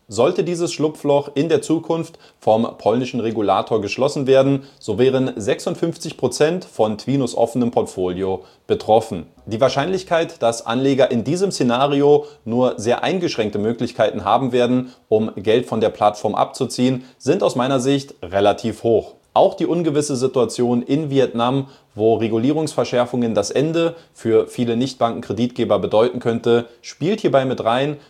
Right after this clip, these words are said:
da dieser Anteil momentan circa vierzehn Prozent des gesamten Portfolios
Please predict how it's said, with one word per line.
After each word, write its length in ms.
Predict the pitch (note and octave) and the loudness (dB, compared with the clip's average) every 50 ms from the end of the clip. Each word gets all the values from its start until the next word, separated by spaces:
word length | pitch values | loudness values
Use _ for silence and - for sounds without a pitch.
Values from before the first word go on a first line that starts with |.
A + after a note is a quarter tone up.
| _ _ | _ _
da 260 | - G#2+ G#2+ A2 G#2+ | -2 0 0 0 -2
dieser 380 | - G#2 A#2 D3+ D3+ D#3 B2+ - | -2 -4 -4 0 0 0 0 0
Anteil 400 | C3 D3 C#3+ C#3 C3+ B2 A#2+ A2+ | -4 -6 -2 0 2 2 2 2
momentan 640 | A#2 D3 F3+ F#3+ F3 - - C3+ C3 C#3 C#3+ D3 - - _ _ - | 2 0 0 0 -2 -2 -2 -2 0 0 -2 -2 -6 -12 _ _ -4
circa 260 | - B2 A#2 - A#2+ | -2 -2 0 0 0
vierzehn 380 | - - E3+ F#3+ F#3 G#3 F3+ - | 0 0 0 0 0 -2 -4 -2
Prozent 580 | - D3 C#3+ - D3 C#3+ E3 E3 - - _ | -2 -2 0 0 0 -2 -2 -4 -8 -8 _
des 220 | - A2+ - - - | -2 -2 -2 -2 -4
gesamten 320 | A2 F#2 G#2 A2 A#2 A2+ | 0 0 0 0 0 -4
Portfolios 720 | - - G2+ - - A#2+ B2 B2 A#2+ A#2+ A#2+ B2 B2 - | -4 -4 -4 -2 2 4 4 4 4 4 2 0 -2 -8